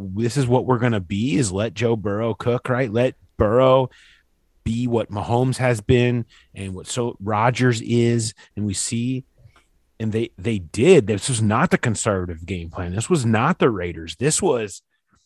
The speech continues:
Burrow's gonna open it up, and the man threw for four forty-six,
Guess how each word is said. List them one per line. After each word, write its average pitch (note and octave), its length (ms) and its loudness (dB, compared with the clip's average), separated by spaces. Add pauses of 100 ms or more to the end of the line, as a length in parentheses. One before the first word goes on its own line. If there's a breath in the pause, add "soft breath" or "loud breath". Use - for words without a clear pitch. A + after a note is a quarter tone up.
(100)
Burrow's C3+ 560 4
gonna A#2 300 2
open C3 320 2
it B2+ 100 2
up, A2 240 0
and G#2 140 -6
the G#2 40 -6
man C#3 360 0
threw D#3 240 2
for G#2+ 160 -4
four D3 320 2
forty-six, - 1080 0